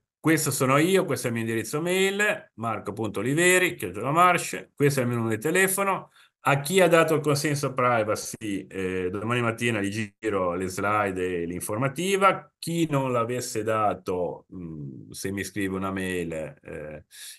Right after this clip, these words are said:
io lo mando lo stesso. E, eh, se avete bisogno di me, sono, sono a vostra disposizione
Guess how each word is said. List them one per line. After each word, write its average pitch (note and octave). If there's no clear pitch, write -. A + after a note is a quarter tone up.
io E2
lo E2
mando F2
lo C#3+
stesso. E3+
E, D3
eh, G2
se C#3
avete B2+
bisogno G#2+
di E3+
me, C3
sono, F#2
sono F#2+
a F2+
vostra F2
disposizione F2